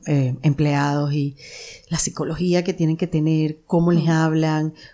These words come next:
Speaker 1: cómo los empoderan, cómo los llevan al otro lugar. Es o-, otro trabajo.
Speaker 2: Es otro trabajo.
Speaker 1: Dentro del trabajo.
Speaker 2: Trabajar con gente es otro trabajo.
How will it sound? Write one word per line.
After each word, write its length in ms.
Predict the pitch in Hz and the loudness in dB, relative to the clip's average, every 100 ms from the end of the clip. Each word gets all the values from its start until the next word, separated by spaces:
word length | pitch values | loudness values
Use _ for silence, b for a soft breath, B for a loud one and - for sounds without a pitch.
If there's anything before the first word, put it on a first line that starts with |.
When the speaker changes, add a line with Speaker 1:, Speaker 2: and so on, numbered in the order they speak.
| _ | _
Speaker 1:
cómo 200 | - 170 | 2 6
los 100 | 185 | 8
empoderan, 1000 | 175 156 143 165 170 165 156 156 151 151 | 6 4 4 6 6 4 2 0 -4 -6
cómo 200 | 160 175 | -4 -2
los 140 | 180 | 0
llevan 260 | 160 160 170 | 0 0 0
al 100 | 160 | 0
otro 160 | 143 170 | 0 0
lugar. 520 | 165 156 156 156 - _ _ _ _ _ _ _ | 0 0 -2 -4 -10 _ _ _ _ _ _ _
Es 160 | 190 175 | 2 4
o-, 220 | 233 254 | 2 2
otro 260 | 277 285 294 | 2 2 2
trabajo. 500 | 170 151 165 214 214 _ _ _ _ | 2 2 0 -4 -8 _ _ _ _
Speaker 2:
Es 140 | 170 165 | -10 -8
otro 220 | 165 165 | -8 -12
trabajo. 440 | - 151 139 - 175 | -14 -14 -14 -14 0
Speaker 1:
Dentro 320 | 185 170 170 | 2 2 0
del 100 | 147 | 0
trabajo. 280 | 147 175 170 | 0 0 0
Speaker 2:
Trabajar 200 | 175 190 | -2 -2
con 180 | 208 | -4
gente 380 | 202 175 165 175 | -4 -6 -6 -8
es 140 | 165 160 | -8 -10
otro 200 | 160 - | -12 -12
trabajo. 540 | - 80 156 - - | -10 -10 -10 -12 -10